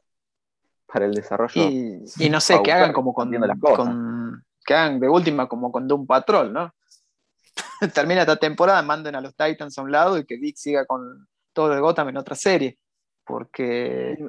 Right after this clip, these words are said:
Speaker 1: Hace, hace un tiempo se viene rumoreando, ¿viste? Un spin-off de los Teen Titans,
Speaker 2: Sí.
Speaker 1: eh, que supuestamente va a estar liderado por Tim cuando se convierta en Robin, que eso la verdad que me parece más humo que otra cosa, pero podría ser una solución viable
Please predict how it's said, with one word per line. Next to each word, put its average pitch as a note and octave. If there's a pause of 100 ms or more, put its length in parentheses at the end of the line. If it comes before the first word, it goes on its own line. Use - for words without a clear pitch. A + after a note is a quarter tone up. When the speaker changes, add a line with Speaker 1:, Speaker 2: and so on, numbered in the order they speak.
(440)
Speaker 1:
Hace, C3+
hace D3
un C#3+
tiempo F#3
se B2+
viene B2
rumoreando, A2+
¿viste? A#2+
Un A2
spin-off B2+
de G#2
los F#2+
Teen C3
Titans, A#2 (840)
Speaker 2:
Sí. -
Speaker 1:
eh, D#3
que -
supuestamente G#2
va A2
a -
estar A2+
liderado G#2+
por G2+
Tim A#2
cuando F#2+
se -
convierta G2
en G2+
Robin, A2
que G2
eso F#2+
la F#2
verdad F#2+
que F#2
me -
parece -
más G2
humo G#2
que G2+
otra G#2
cosa, B2+ (420)
pero G#3
podría C#3+
ser C#3
una B2+
solución A2+
viable A#2